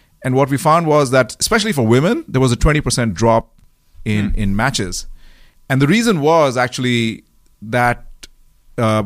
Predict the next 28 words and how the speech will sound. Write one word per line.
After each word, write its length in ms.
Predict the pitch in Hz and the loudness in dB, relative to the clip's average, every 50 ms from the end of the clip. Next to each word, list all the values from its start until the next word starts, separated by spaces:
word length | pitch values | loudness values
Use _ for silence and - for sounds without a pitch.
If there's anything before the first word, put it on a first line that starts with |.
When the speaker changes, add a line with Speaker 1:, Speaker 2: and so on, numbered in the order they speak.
| 98 - | -4 -8
Speaker 1:
women, 680 | - 123 123 165 208 247 247 208 151 120 110 104 - _ _ | -4 0 2 2 4 4 2 2 2 0 -2 -6 -10 _ _
even 180 | 180 208 269 247 | 0 0 2 4
online, 600 | 180 151 139 135 143 185 233 220 160 127 127 - - _ _ _ _ _ _ _ _ _ | 4 2 2 2 2 2 2 2 0 -2 -4 -6 -12 _ _ _ _ _ _ _ _ _
are 260 | 131 139 139 143 - - | 0 2 2 2 0 0
eight 220 | - 170 190 185 - | 0 0 0 2 2
times 300 | 185 170 165 165 147 127 | 0 0 0 0 0 -2
less 160 | 143 135 - | -2 -2 -2
likely 600 | 127 127 127 127 - 131 127 123 117 110 98 - - - | -2 -2 -2 0 0 -2 -2 -2 -2 -2 -4 -6 -8 -6
than 240 | 113 117 113 113 113 | -4 -2 0 0 0
men 280 | 120 127 123 117 113 | 0 0 0 -2 -2
to 100 | - 113 | -4 -4
send 300 | 104 - - 127 127 120 | -4 -2 -2 -2 -2 0
a 40 | 107 | 0
message. 560 | 98 101 123 127 - - 73 - - - - _ _ _ _ _ _ _ _ _ _ _ _ _ _ _ _ _ - | 0 0 0 0 -2 -4 -6 -10 -14 -20 -20 _ _ _ _ _ _ _ _ _ _ _ _ _ _ _ _ _ -18
But 500 | 110 113 139 143 147 147 - _ - - _ _ _ _ _ _ _ _ | -6 -2 0 0 0 0 -2 _ -18 -20 _ _ _ _ _ _ _ _
leaving 380 | 127 139 165 226 254 285 254 208 | -2 0 0 0 0 0 -2 -4
a 40 | |
trail, 580 | - - - - 147 143 175 220 370 403 381 - _ _ _ _ _ _ _ - | -6 -2 0 2 2 2 2 0 0 -2 -6 -10 _ _ _ _ _ _ _ -6
right, 260 | 131 151 196 98 - _ _ _ _ | -6 -4 -4 -6 -10 _ _ _ _
that's 480 | - 107 101 156 190 226 233 - - - - | -12 -4 -2 0 0 0 -2 -4 -6 -4 -2
a, 320 | 180 165 165 160 160 156 | -2 0 0 -2 -2 -4
what 220 | - 139 147 160 147 | -4 -2 -2 -2 -2
we 100 | 190 220 | -4 -6
call 160 | - 196 165 | -4 -2 -2
a 40 | 131 | 0
weaker 260 | 120 190 - - 165 | 0 0 0 0 -2
signal, 420 | - - 120 101 98 82 - - _ _ _ _ _ - | -2 -2 -4 -6 -8 -10 -12 -16 _ _ _ _ _ -10
right? 280 | 113 123 127 135 131 | -6 -6 -6 -6 -8